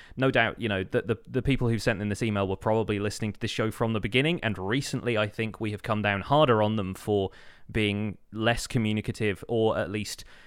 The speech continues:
shrouding their communications in a lot of unnecessary fluff, um, especially with the tenth anniversary release and, and the kind of the, the changes in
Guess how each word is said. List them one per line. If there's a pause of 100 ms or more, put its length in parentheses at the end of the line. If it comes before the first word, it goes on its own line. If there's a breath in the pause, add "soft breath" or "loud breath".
(120 loud breath)
shrouding
their
communications
in
a
lot
of
unnecessary (380)
fluff, (500 loud breath)
um,
especially
with
the (260)
tenth
anniversary
release
and,
and
the
kind
of (100)
the,
the
changes
in